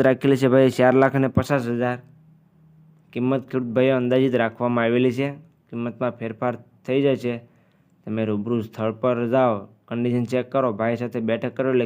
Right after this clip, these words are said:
કિંમતમાં થોડો ઘણો ફેરફાર થઈ જશે. એટલે ભાઈએ કિંમત અંદાજિત રાખેલી છે. એટલે જે કોઈને લેવું હોય તો જલ્દીથી વિરાજભાઈનો કોન્ટેક્ટ કરી લેજો. ટ્રેક્ટરને વેચાતા વાર નહીં લાગે. સારી કન્ડિશનમાં ટ્રેક્ટર છે એટલે વેચાતા તો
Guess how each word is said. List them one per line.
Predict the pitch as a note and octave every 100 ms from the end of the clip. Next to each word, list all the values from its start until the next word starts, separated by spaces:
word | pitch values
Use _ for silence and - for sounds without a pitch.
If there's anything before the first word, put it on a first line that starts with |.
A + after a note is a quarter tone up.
| -
કિંમતમાં | A#2 A#2+ A#2 B2
થોડો | A#2 A#2
ઘણો | A#2 A#2+ A#2
ફેરફાર | A2+ B2+ B2 -
થઈ | C#3+ C3
જશે. | G#2+ B2+ C3 - _ _ _ _ _ _ _
એટલે | B2 B2+ B2
ભાઈએ | A2 A#2+ C3 B2+
કિંમત | B2 B2 B2 A#2+
અંદાજિત | B2 C3+ C3 A#2+
રાખેલી | A#2+ B2 B2+ B2+
છે. | C#3 D#3 D#3 _ _ _ _ _ _ _ _ _ _ _
એટલે | B2+ A#2+
જે | B2 C3
કોઈને | D#3 D#3 D3+
લેવું | D#3 D#3
હોય | D3+ D3+
તો | C3+ A#2+
જલ્દીથી | C3 C#3+ C#3+ D#3 D3 C#3+ C#3+ _ -
વિરાજભાઈનો | A#2 B2+ B2+ B2 C3 C3 C3
કોન્ટેક્ટ | C3 C3 -
કરી | D3 D3+ C3
લેજો. | B2+ C3 B2+ B2
ટ્રેક્ટરને | - A#2 - C3 C3 A#2
વેચાતા | A#2 B2 A#2 C3
વાર | B2+ C3
નહીં | C#3+ C#3+
લાગે. | B2 A#2+ B2 B2 - _ _ _ _ _
સારી | B2 C3 C3+
કન્ડિશનમાં | C3+ C3 C3+ C3+ B2+
ટ્રેક્ટર | C3 B2+ D3+ B2+
છે | B2 A#2
એટલે | B2 B2 A2
વેચાતા | G#2+ A#2 B2
તો | B2